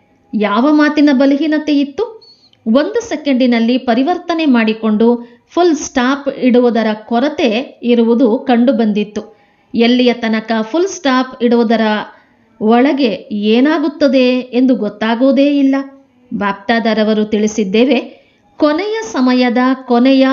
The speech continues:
ಒಂದು ಘಳಿಗೆ ಯಾವುದನ್ನು ಫುಲ್ ಸ್ಟಾಪ್ ಹಾಕಬೇಕು, ಆದರೆ ಏನನ್ನು ನೋಡಿದೆವು? ಫುಲ್ ಸ್ಟಾಪ್ ಹಾಕಬೇಕಿತ್ತು, ಆದರೆ ಅದು ಕಾಮ ಆಗ್ತದೆ. ಅನ್ಯರ ಮಾತನ್ನು ನೆನಪು ಮಾಡಿಕೊಳ್ತಾರೆ, "ಇದು ಏಕೆ ಆಗ್ತಿದೆ?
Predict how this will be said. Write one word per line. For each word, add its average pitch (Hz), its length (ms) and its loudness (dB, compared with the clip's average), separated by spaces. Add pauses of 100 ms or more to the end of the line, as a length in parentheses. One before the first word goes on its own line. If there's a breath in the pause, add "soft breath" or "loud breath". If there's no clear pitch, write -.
(140)
ಒಂದು 311 300 0
ಘಳಿಗೆ 220 760 -2
ಯಾವುದನ್ನು 233 480 0
ಫುಲ್ 254 240 0
ಸ್ಟಾಪ್ 349 360 -6
ಹಾಕಬೇಕು, 226 840 -2 (240 loud breath)
ಆದರೆ 269 760 0
ಏನನ್ನು 254 500 0
ನೋಡಿದೆವು? 302 840 0 (180)
ಫುಲ್ 247 220 2
ಸ್ಟಾಪ್ 220 520 -8
ಹಾಕಬೇಕಿತ್ತು, 262 1000 -2 (220 loud breath)
ಆದರೆ 208 640 -2 (140)
ಅದು 226 180 2
ಕಾಮ 226 560 -2
ಆಗ್ತದೆ. 214 600 -2 (440)
ಅನ್ಯರ 233 380 4
ಮಾತನ್ನು 214 580 0
ನೆನಪು 226 400 -2
ಮಾಡಿಕೊಳ್ತಾರೆ, 226 1000 -2 (100)
"ಇದು 233 600 2
ಏಕೆ 233 300 -4
ಆಗ್ತಿದೆ? 277 640 0